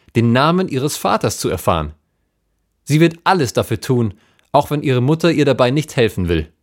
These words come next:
Lange Zeit hat ihre Mutter geglaubt, sie könne so weitermachen wie immer. Aber da hat sie sich getäuscht. Und dann fällt Laura ein, wie sie den Schluss eines Telefonats mitgehört hat,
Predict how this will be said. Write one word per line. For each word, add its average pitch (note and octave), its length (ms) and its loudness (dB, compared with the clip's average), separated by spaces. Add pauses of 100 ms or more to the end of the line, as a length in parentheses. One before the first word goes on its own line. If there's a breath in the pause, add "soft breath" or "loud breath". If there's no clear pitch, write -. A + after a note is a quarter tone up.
(800)
Lange F3+ 320 2
Zeit D#3+ 360 2
hat E3 120 -4
ihre C3 180 0
Mutter D3 260 2
geglaubt, B2 480 0 (200 soft breath)
sie - 120 -6
könne D3 260 2
so A#2+ 160 0
weitermachen B2+ 640 0
wie A#2+ 120 -4
immer. F2+ 440 -4 (600)
Aber G#2+ 220 0
da B2 300 2
hat B2+ 160 -2
sie A#2 100 -6
sich G#2 220 -4
getäuscht. - 640 -6 (1300)
Und G#2+ 180 0
dann C3+ 140 4
fällt C3+ 240 0
Laura B2 380 2
ein, A#2+ 260 -4 (560)
wie B2+ 80 2
sie B2+ 120 2
den C3+ 160 2
Schluss E3+ 340 -2
eines C3 320 -4
Telefonats C3+ 720 -2
mitgehört G#2 480 0
hat, G#2+ 160 -4